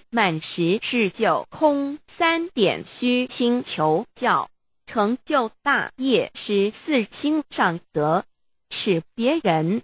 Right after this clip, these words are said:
拥有优越感。一点，渴望被欣赏之心，人皆有之。二点，高帽子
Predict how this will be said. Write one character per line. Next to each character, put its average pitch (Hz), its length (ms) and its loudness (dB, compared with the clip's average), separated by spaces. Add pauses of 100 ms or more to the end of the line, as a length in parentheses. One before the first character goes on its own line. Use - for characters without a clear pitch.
拥 196 340 0
有 170 300 0
优 254 320 0
越 269 320 2 (160)
感。 - 240 -2 (120)
一 285 140 0
点， 127 480 0
渴 170 240 -2 (100)
望 269 360 2
被 247 340 0 (160)
欣 254 340 0
赏 151 320 0
之 226 380 0 (120)
心， 254 380 0
人 170 420 0
皆 233 440 0
有 151 360 0
之。 269 440 0 (160)
二 311 240 0 (160)
点， 135 320 0 (400)
高 320 380 0
帽 294 320 0
子 - 360 -2